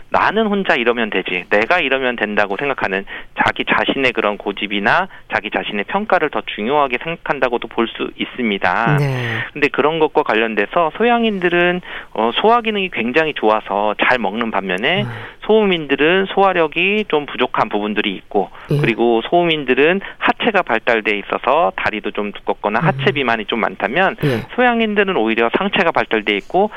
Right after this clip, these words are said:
Speaker 1: 하체 비만은 좀 적은 경우들이 있습니다. 그래서 이거를 뭐 동의-, 한의학에서도 얘기할 때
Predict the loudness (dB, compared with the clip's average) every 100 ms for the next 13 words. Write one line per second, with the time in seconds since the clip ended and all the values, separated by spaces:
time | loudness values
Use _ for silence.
0 | -10 -6 -4 0 0 0 0 0 -4 -2
1 | -4 -2 0 0 0 0 -2 -2 -2 -2
2 | 0 -2 0 0 2 0 -4 -10 -16 -12
3 | -2 0 2 2 2 2 2 2 0 -2
4 | -14 -12 -4 -2 0 0 2 2 0 0
5 | -2 0 0 0 0 0 0